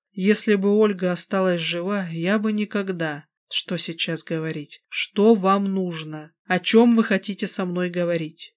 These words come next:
Если он вам всё рассказал, значит, вы всё уже знаете. Надеюсь, подробности он вам не пересказывал.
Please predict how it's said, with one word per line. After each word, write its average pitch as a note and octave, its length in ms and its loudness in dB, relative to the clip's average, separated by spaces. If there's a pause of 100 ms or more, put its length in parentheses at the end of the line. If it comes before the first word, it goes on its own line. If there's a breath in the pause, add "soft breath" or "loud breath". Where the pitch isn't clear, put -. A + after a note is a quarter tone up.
Если G#3 420 4
он G3 360 0
вам E3+ 180 -2
всё F#3+ 240 -4
рассказал, F#3 760 -4 (200)
значит, F3 480 -4
вы F3 180 -4
всё - 320 -2
уже G#3+ 280 2
знаете. E3 840 -8
Надеюсь, F#3+ 420 4
подробности G3 840 -2
он F3+ 220 -4
вам F3 180 -4
не F3 100 -4
пересказывал. D#3+ 960 -8